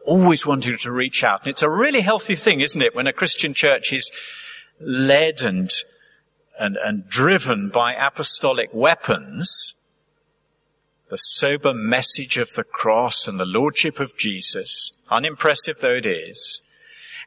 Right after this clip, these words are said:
and where the, the kind of mindset and culture of a church is the apostolic ambition,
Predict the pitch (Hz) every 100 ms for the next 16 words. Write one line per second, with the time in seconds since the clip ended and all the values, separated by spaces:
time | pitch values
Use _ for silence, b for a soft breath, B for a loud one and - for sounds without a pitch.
0 | - 147 175 226 220 240 - B - 175
1 | 196 220 170 156 160 196 196 - 165 156
2 | 143 - 185 - - 113 104 101 135 131
3 | 147 143 160 156 - 143 - - 226 156
4 | 110 147 139 139 147 - 107